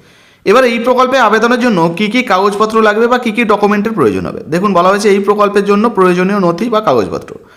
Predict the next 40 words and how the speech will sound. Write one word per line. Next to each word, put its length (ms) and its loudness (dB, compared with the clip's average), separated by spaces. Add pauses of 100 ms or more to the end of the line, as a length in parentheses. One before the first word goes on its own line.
(380)
আবেদনকারীকে 720 0
অবশ্যই 460 2
আধার 280 0
কার্ডের 240 0
জেরক্স 240 0
দিতে 160 -4
হবে, 120 0
যিনি 200 -2
আবেদন 340 2
করবেন 280 -2
যে 120 0
মহিলা, 320 -4 (280)
ব্যাংকের 480 0 (100)
পাসবইয়ের 440 0
জেরক্স 280 0
লাগবে। 260 -6 (380)
তো 80 0 (100)
যে 260 2
মহিলার 400 0
নামে 220 0
বর্তমানে 420 0
আবেদন 340 0
করবেন 340 0
সেই 260 0
মহিলারই 400 0
কিন্তু 300 0
ব্যাংকের 400 0
পাসবইয়ের 420 0
জেরক্স 240 0
দিতে 180 -6
হবে, 140 -8 (200)
দুই 140 0
কপি 240 0 (160)
পাসপোর্ট 320 -2
সাইজের 300 0
ছবি 260 -4
কিন্তু 200 -6
দিতে 240 -6
হবে। 200 -8 (600)
স্বামীর 500 0